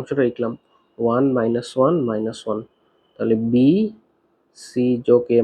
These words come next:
মাইনাস বি শূন্য, সি শূন্য, এ যোগ বি মাইনাস সি। ওকে, এবার যেটা করব সেটা হচ্ছে এ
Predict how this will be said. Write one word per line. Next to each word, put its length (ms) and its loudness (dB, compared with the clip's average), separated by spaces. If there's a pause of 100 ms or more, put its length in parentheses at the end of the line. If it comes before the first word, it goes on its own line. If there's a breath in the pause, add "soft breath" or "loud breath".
মাইনাস 320 0 (140)
বি 140 6 (440)
শূন্য, 280 -6 (640)
সি 320 -2 (600)
শূন্য, 380 0 (840)
এ 220 0 (400)
যোগ 260 4 (260)
বি 140 0 (260)
মাইনাস 420 -4 (460)
সি। 160 -14 (840)
ওকে, 240 -6 (720)
এবার 200 6
যেটা 140 0 (100)
করব 160 2 (160)
সেটা 240 -4
হচ্ছে 280 -4 (1600)
এ 40 0